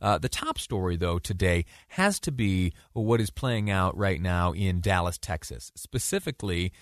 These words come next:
uh, under the direction of Dallas Mavericks owner Mark Cuban. Here's what happened. Uh, someone, uh, over the last few days noticed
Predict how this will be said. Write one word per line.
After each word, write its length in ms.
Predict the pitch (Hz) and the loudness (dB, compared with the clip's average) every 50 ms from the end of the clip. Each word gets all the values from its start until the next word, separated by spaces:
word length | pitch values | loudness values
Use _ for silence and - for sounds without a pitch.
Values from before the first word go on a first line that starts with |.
| - _ _ | -20 _ _
uh, 160 | - 110 101 - | -2 0 0 2
under 240 | - 127 120 113 113 | 2 2 2 2 0
the 80 | 98 107 | 0 0
direction 640 | 95 104 101 110 98 - - - 113 104 98 101 - - _ _ _ _ | 0 2 2 2 2 0 0 -2 -2 0 0 0 -2 -4 _ _ _ _
of 200 | - 104 95 87 | -4 -4 -2 2
Dallas 420 | 85 123 120 123 147 170 165 - - | 4 4 6 6 6 4 0 0 -2
Mavericks 560 | 127 120 120 120 113 113 110 107 - - - - | 0 0 0 0 0 0 -2 -2 -2 -6 -10 -6
owner 340 | 123 117 107 101 101 101 95 - - - _ _ - | -4 -2 0 2 2 2 0 -2 -6 -16 _ _ -2
Mark 320 | 101 107 107 104 - - - | 2 4 4 4 2 -2 -8
Cuban. 420 | - - - 113 95 82 - - - - _ _ _ _ - - _ _ | -8 -4 -2 -2 0 -2 -4 -6 -10 -16 _ _ _ _ -20 -20 _ _
Here's 200 | - 190 190 180 | -6 -4 -2 0
what 80 | 143 | 0
happened. 320 | 139 123 98 - 76 65 - _ _ _ _ _ _ - _ | 2 0 0 -2 -4 -10 -12 _ _ _ _ _ _ -20 _
Uh, 220 | - 110 98 98 117 | -14 -14 -12 -6 -4
someone, 480 | - - 226 202 156 98 90 101 104 110 _ _ _ _ _ - | -2 -2 -2 0 -2 -2 -2 -2 -2 -4 _ _ _ _ _ -14
uh, 300 | 123 107 107 104 78 - | -12 -10 -8 -8 -8 -6
over 140 | 92 127 127 | -6 -4 -2
the 40 | 117 | -2
last 280 | 110 117 135 135 - | 0 0 -2 -2 -4
few 160 | - 151 135 117 | -6 -6 -4 -2
days 340 | 107 90 85 95 95 - | -2 -2 -2 -2 -4 -4
noticed 580 | 117 123 147 170 175 127 92 98 101 - - - | -4 -4 -2 -2 0 0 0 0 -2 -4 -6 -12